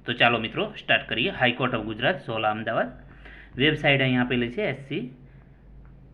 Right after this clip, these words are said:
ઓજસ ગુજરાત ડોટ ગવર્મેન્ટ ઇન તથા બી ડબલ્યુ ડબલ્યુ ડબલ્યુ ડોટ ગુજરાત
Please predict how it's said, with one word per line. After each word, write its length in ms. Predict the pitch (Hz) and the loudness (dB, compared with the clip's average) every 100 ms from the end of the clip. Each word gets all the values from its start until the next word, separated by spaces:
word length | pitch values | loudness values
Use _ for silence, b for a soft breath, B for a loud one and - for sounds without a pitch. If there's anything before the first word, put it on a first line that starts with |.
| - | -2
ઓજસ 360 | 131 131 143 - | 0 2 0 0
ગુજરાત 280 | 120 120 120 - - - 131 | 0 2 2 0 -14 -12 -4
ડોટ 160 | 123 | -4
ગવર્મેન્ટ 460 | 113 117 110 113 113 | -2 -2 -2 -2 -4
ઇન 220 | 117 185 - - - - - - - - | -4 -6 -12 -20 -20 -20 -20 -20 -20 -6
તથા 220 | - 131 120 | -2 0 0
બી 240 | 127 123 B B | 0 -4 B B
ડબલ્યુ 220 | 135 143 139 | 0 2 2
ડબલ્યુ 280 | 127 123 | 4 4
ડબલ્યુ 140 | 123 120 | 4 2
ડોટ 100 | 110 | 0
ગુજરાત 340 | 117 127 120 | -6 2 0